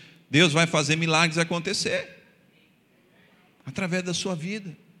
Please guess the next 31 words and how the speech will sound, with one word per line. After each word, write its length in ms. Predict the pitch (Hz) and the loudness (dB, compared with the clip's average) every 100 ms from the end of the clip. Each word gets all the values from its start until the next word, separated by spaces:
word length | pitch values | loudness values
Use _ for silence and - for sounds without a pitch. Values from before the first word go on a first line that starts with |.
| _ _ - | _ _ -4
Eu 120 | 185 | -2
creio 280 | 190 190 185 | 2 4 4
nisso, 300 | 190 226 - | 2 0 0
por 120 | 202 | -2
isso 140 | 185 | 2
eu 40 | 185 | 0
estou 200 | - 202 | 2 -2
aqui. 540 | - 214 233 190 - - - _ _ _ _ _ _ _ | 0 0 0 -2 -10 -20 -20 _ _ _ _ _ _ _
Por 140 | - 190 | -2 0
isso 160 | 202 | 2
você 260 | 185 185 190 | 2 2 4
está 220 | 170 185 | 2 2
aqui 240 | 165 - 190 | -2 -2 -2
nessa 300 | 170 - 139 | -2 -2 -2
noite, 340 | 139 160 139 | 2 2 2
aleluia. 640 | 110 110 175 180 127 - - - - - - - - - - - - _ | 0 4 6 4 2 -8 -20 -20 -20 -20 -20 -20 -20 -20 -20 -20 -20 _
Muitos 320 | 107 139 147 | -2 0 0
duvidaram 800 | 139 135 143 135 156 156 120 85 | -2 -2 -2 2 4 4 0 -4
de 60 | 87 | -10
Zorobabel. 760 | 95 117 107 104 92 90 76 62 - _ _ _ _ _ _ _ _ _ _ _ _ | -6 -4 -2 -2 -4 -6 -8 -10 -20 _ _ _ _ _ _ _ _ _ _ _ _
Quem 200 | 226 214 | -2 0
que 100 | 165 | 0
é 40 | |
esse 200 | 147 - | -2 -4
tal 220 | - 123 | -4 -4
de 60 | 98 | -4
Zorobabel? 580 | 110 110 98 95 90 98 | -6 -6 -6 -6 -6 -6
Ô 120 | 175 | -6
nome 220 | 165 135 | -4 -6
feio, 320 | - 107 90 | -6 -4 -4
né? 220 | 85 107 | -4 -8